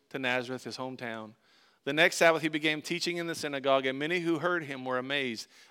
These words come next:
They asked, "Where did he get all this wisdom and the power to perform such miracles?" Then they scoffed. "He's just a carpenter, the son of Mary, a brother of James, Joseph, Judas, and Simon.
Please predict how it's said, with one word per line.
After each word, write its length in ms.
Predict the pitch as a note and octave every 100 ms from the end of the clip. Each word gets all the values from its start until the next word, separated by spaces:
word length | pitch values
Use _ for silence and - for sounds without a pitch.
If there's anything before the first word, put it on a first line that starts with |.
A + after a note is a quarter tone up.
| -
They 160 | D3
asked, 180 | D#3 C#3+
"Where 180 | E3+ A3+
did 100 | G#3
he 100 | F3+
get 200 | D#3 F#3
all 100 | F#3+
this 180 | E3 D3+
wisdom 380 | D#3 E3 F#3
and 100 | D#3
the 80 | C#3
power 300 | B2+ D3 E3+
to 80 | E3
perform 400 | C3 B2 D3+ D#3
such 240 | - D#3
miracles?" 640 | D#3+ D#3 C#3 - G2 - - _ _ _ _ _ _ _ _ _
Then 240 | C#3+ G3+
they 140 | A3 D3+
scoffed. 800 | - - D#3+ A#2+ E2+ - - - _ _ _ _ _ _ _ _ _ _ _
"He's 160 | D3+
just 240 | C3+ F3 F3+
a 40 |
carpenter, 420 | - C#3+ C#3 C#3+
the 100 | C3
son 240 | - D3+ E3+
of 100 | D3+
Mary, 320 | B2+ B2+ B2+
a 80 | A#2
brother 300 | B2 C3+ C#3
of 100 | A#2+
James, 440 | A2+ A2 A2 - _ - _
Joseph, 400 | - D#3 F3+ F3+
Judas, 400 | C3+ D3+ D#3+ D3
and 100 | D#3+
Simon. 420 | - B2 B2 B2